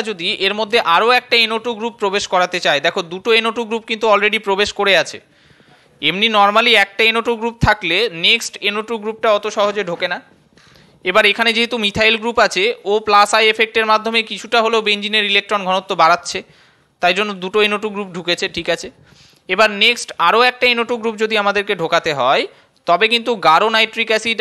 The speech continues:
আর গাঢ় সালফিউরিক অ্যাসিডের মিশ্রণ দিলে হবে না। এবার এই নাইট্রেটিং বিকারকটাকে আরও বেশি সক্রিয় করতে হবে, আরও বেশি রিঅ্যাক্টিভ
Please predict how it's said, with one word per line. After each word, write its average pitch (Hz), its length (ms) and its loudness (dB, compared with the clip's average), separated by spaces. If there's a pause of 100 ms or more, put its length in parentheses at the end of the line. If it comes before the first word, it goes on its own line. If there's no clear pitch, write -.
আর 202 60 4 (100)
গাঢ় 185 240 4
সালফিউরিক 214 400 -2
অ্যাসিডের 214 360 -2
মিশ্রণ 202 380 -4
দিলে 185 220 0
হবে 151 200 0
না। 117 80 -2 (540)
এবার 196 180 4 (180)
এই 214 80 4 (140)
নাইট্রেটিং 208 460 0 (140)
বিকারকটাকে 196 520 0 (100)
আরও 208 200 4
বেশি 240 220 -2
সক্রিয় 202 380 0
করতে 156 220 -6
হবে, 131 180 -2
আরও 185 160 2
বেশি 214 140 -4 (120)
রিঅ্যাক্টিভ 170 380 -2